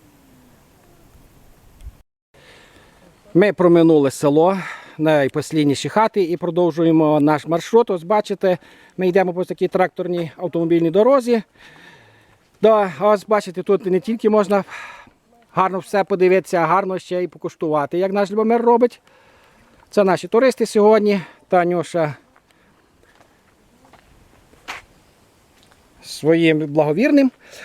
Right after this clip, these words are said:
Але оскільки дорожка у нас іде, е, в затінку лісу, то можете зрозуміти, надзвичайно прохолодно і приємно пройтися такою дорогою. Ось так попри стежку ви можете туди малину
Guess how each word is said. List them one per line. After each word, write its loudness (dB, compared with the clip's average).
Але 4
оскільки 0
дорожка 2
у 2
нас 0
іде, 0
е, -2
в -6
затінку 0
лісу, 0
то 0
можете 2
зрозуміти, 0
надзвичайно 2
прохолодно 0
і -2
приємно -2
пройтися -2
такою -2
дорогою. 2
Ось 2
так 4
попри -2
стежку 0
ви 0
можете -2
туди 0
малину 2